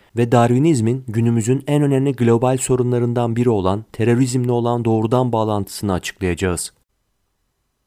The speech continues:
Darwinizmin yalanı, yaşam bir çatışmadır.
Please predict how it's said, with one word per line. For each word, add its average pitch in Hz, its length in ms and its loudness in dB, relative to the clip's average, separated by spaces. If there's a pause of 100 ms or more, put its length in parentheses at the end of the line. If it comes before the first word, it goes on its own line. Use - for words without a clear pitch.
(400)
Darwinizmin 127 600 2
yalanı, 95 460 0 (220)
yaşam 117 420 0
bir 113 80 0
çatışmadır. - 720 -4